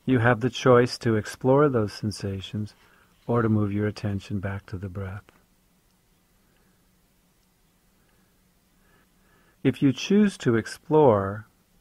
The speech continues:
painful or uncomfortable sensations on any part of the body, going beyond naming the sensation as pain or discomfort and exploring the actual feelings with the kind of curiosity you might have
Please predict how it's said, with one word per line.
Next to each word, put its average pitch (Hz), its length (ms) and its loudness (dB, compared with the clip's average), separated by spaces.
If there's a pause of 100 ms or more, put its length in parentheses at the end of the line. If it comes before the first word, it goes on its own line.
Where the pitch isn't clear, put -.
(140)
painful 120 500 0
or 104 500 -4
uncomfortable 110 640 0
sensations 101 840 -10
on 110 200 -4
any 131 160 0
part 101 300 -6
of 92 60 -12
the 92 80 -8
body, 95 480 -10 (1120)
going 139 320 6
beyond 123 420 4
naming 131 460 6
the 113 80 2
sensation 104 760 -6
as 98 140 -10
pain 117 460 0
or 107 100 -8
discomfort 101 840 -6 (680)
and 123 120 4
exploring 127 560 4
the 117 180 0
actual 135 560 -2
feelings 107 680 -2
with 110 140 -6
the - 100 -6
kind 143 340 -2
of 135 160 -4
curiosity 139 1000 -2
you 101 160 -4
might 120 300 0
have 101 440 -8